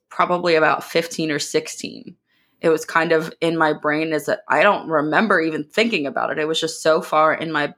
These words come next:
the back of my head that the first time that I can remember it re-coming back up was when I was reading a book that it had happened to a, the ca-, my main character in the book, that she was abused by someone. And I was like, "Oh, wait,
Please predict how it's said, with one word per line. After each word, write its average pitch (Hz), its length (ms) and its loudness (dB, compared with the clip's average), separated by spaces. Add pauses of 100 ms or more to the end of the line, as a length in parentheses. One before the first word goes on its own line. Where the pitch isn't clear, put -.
(120)
the 151 80 -10
back 160 240 4
of 160 120 -2
my 147 120 -4
head 160 280 -4
that - 220 0 (480)
the 170 160 0
first 190 340 0
time 180 200 2
that 165 100 2
I 160 80 6
can 160 200 -2
remember 156 460 2
it 143 160 0
re-coming 160 600 -2
back 139 220 0
up 208 240 -4
was 170 220 -2
when 180 160 0
I 214 100 2
was 185 200 0
reading 175 300 0
a 143 40 0
book - 600 0 (540)
that 160 200 2
it 156 140 4
had 151 160 2
happened 151 420 0
to 151 200 0
a, 135 120 0
the 147 100 -2
ca-, - 200 -8
my 156 160 0
main 151 340 0
character 151 320 0
in 151 120 0
the 143 60 -4
book, 147 240 -4
that - 120 -8
she 147 160 -2
was 147 320 -2 (120)
abused 151 580 -2
by 143 200 4
someone. 147 560 -4 (600)
And 208 100 4
I 196 40 2
was 190 120 -4
like, 190 100 -2
"Oh, 196 120 2
wait, 135 440 0